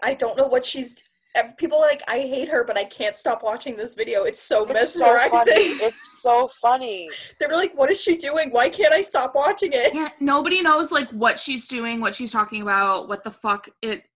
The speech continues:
Speaker 3: it, like,
Speaker 2: 'Cause
Speaker 3: nobody
Speaker 2: I don't know,
Speaker 3: knows.
Speaker 2: like, her head and, like, the, the hairbrush,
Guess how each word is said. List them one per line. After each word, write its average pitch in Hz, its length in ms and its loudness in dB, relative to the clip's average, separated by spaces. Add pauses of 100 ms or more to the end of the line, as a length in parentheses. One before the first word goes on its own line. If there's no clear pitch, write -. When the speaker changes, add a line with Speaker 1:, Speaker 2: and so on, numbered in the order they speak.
(120)
Speaker 3:
it, 220 80 -6
like, 214 300 -4
Speaker 2:
'Cause 220 120 -4
Speaker 3:
nobody 220 340 2
Speaker 2:
I - 60 6
don't 277 140 4
know, 285 80 0
Speaker 3:
knows. - 120 -4
Speaker 2:
like, 240 200 2 (800)
her 262 200 4
head 233 460 4 (120)
and, 202 200 -4
like, 170 320 2 (800)
the, 208 200 0 (100)
the 190 100 0
hairbrush, 220 720 0